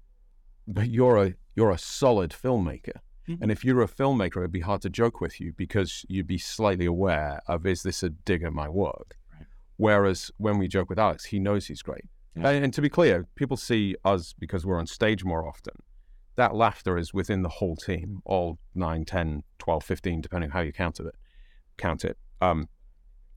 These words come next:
Speaker 1: but I think it only comes from being,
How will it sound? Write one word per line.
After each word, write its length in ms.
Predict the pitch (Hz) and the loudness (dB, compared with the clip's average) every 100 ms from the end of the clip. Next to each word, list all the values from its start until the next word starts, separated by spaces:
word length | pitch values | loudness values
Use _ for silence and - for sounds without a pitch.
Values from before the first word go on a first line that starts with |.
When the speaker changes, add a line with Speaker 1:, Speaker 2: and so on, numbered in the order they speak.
| - - - | -20 -20 -4
Speaker 1:
but 160 | 120 113 | 2 2
I 80 | 101 | 2
think 240 | 131 113 | 0 0
it 80 | 104 | 2
only 240 | 107 98 | 2 0
comes 360 | - 104 92 - | -2 -2 -2 -2
from 300 | - 90 85 | -2 -2 0
being, 520 | 98 85 82 82 80 | 0 0 0 -2 -4